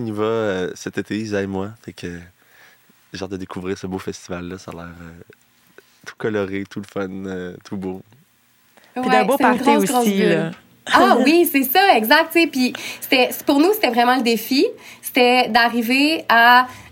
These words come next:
Speaker 3: euh, rencontrer la mission sociale, euh, mais d'avoir quand même quelque chose qui va faire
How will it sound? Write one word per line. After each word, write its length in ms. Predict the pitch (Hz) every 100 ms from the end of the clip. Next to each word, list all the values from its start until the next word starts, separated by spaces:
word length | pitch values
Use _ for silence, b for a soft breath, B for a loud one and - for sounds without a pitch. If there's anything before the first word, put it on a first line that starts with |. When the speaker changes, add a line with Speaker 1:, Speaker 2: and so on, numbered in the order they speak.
| 202
Speaker 3:
euh, 260 | 202 202
rencontrer 480 | 202 277 277 254 302
la 140 | 320 247
mission 320 | 220 254 254
sociale, 760 | 247 214 214 208 220 269 294 233 - - - 208
euh, 340 | 208 208 208 -
mais 180 | 220 220
d'avoir 460 | 214 220 262 277
quand 160 | 247 226
même 220 | 254 285
quelque 180 | 240 226
chose 440 | 240 233 262 254 -
qui 340 | 233 240 240
va 200 | 208 220
faire 340 | 214 226 220